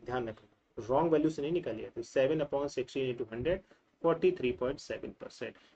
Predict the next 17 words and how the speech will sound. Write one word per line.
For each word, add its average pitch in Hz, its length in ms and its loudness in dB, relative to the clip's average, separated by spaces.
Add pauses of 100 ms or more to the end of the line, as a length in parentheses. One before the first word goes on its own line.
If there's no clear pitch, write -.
(120)
ये 143 180 4
कौन 151 240 4
सा 170 140 2
question 160 300 2
number 156 260 2
था? 165 160 -4
मैंने 127 200 -2
लिखना 120 320 -2
भूल 131 160 0
गया, 156 220 0
Question 147 440 0
number 135 260 0
twenty। 110 460 -6 (480)
फिर 147 100 6
से 180 160 4
बता 165 260 10
दूं, 180 220 8